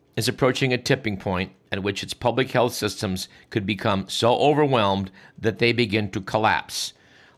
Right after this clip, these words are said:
Already, coronavirus test results take so long to come back that they are almost useless for anything except as a historical record. The delays have a cascading effect.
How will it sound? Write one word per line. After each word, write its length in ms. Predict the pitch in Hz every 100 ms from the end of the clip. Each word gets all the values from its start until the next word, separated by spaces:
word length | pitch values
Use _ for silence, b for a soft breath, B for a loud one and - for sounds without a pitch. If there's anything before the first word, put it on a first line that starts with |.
| -
Already, 480 | 113 113 113 143
coronavirus 800 | 156 - 110 110 107 104 104 104
test 300 | - 120 -
results 420 | 110 98 104 101 -
take 220 | - 117 104
so 160 | 110
long 240 | 107 110 107
to 80 |
come 200 | 101 120
back 340 | 104 104 104 -
that 120 | 104
they 100 | 113
are 100 | 113
almost 500 | - 110 110 107 -
useless 580 | 113 139 139 101 98 - B B B
for 120 | - -
anything 540 | 123 117 113 104 98
except 400 | 104 95 113 98
as 160 | 98 90
a 100 | 85
historical 600 | 101 - 120 110 95 98
record. 480 | 101 110 85 62 - b b b _
The 80 | 104
delays 560 | 113 117 117 135 143 -
have 180 | 104 107
a 60 |
cascading 640 | - 101 101 - 107 104 101
effect. 480 | - 95 67 -